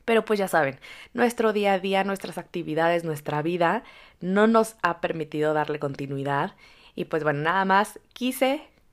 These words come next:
iniciar un proyecto muy mío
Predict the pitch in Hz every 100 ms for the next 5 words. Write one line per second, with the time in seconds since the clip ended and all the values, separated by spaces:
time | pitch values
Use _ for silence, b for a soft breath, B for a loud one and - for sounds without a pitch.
0 | - 185 170 147 175 175 - 202 190 208
1 | 180 175 - 180 170 190 226 240 240 202
2 | 175 151 165